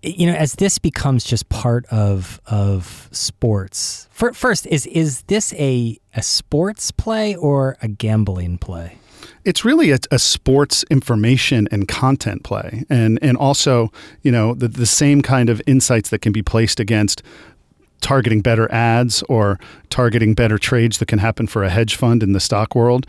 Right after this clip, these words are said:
Speaker 1: Mm-hmm.
Speaker 2: you're able to do that same kind of math, those same kind of analytics and algorithms to be placed against better data to form a
Speaker 1: Mm-hmm.
Speaker 2: better. So we're really about giving the tools to people who might casually bet, might actively bet, might super actively bet. And I like having a pretty elastic audience against what we do,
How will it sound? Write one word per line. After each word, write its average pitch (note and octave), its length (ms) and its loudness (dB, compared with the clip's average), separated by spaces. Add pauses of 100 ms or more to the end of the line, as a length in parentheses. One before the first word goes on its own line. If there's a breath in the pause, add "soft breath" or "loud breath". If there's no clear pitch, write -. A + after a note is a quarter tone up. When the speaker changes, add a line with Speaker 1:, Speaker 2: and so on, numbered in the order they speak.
(140 loud breath)
Speaker 1:
Mm-hmm. B2+ 140 4
Speaker 2:
you're B2+ 140 6
able C3 260 4
to B2 80 4
do B2 180 2
that A#2 220 2
same B2 340 2
kind A#2 240 0
of F#2+ 100 0
math, G#2+ 440 0
those G2+ 140 0
same A2+ 180 2
kind A2+ 180 0
of - 80 -4
analytics G#2+ 500 0
and G#2 80 0
algorithms G#2 560 0
to F#2 140 -4 (180)
be A2+ 100 0
placed A2+ 360 -2
against G#2+ 440 -2
better G#2+ 260 2
data G#2+ 380 2
to G#2 120 -2
form G#2 340 0
a A#2+ 40 2
Speaker 1:
Mm-hmm. A2 100 2
Speaker 2:
better. A2 320 2
So G2+ 320 0 (300 loud breath)
we're D3+ 140 4
really D#3 320 4
about A2+ 340 0 (320 loud breath)
giving C3 340 4
the G#2 80 2
tools B2+ 460 2
to A#2 100 -4
people B2 380 0
who A#2 320 2 (340 loud breath)
might A2 220 0
casually B2 400 2
bet, B2+ 280 0 (160)
might G2+ 200 0
actively A#2 440 0
bet, A#2+ 300 0
might G2+ 240 0
super B2+ 300 0
actively A#2+ 420 -2
bet. A#2+ 280 0
And A2+ 120 0
I A2 60 2
like A#2 240 2
having A2 280 0
a G2+ 80 2
pretty D3 360 0
elastic G#2+ 640 -2
audience A#2+ 380 0
against C#3 260 0
what C#3+ 120 -2
we C#3 100 2
do, D3 240 2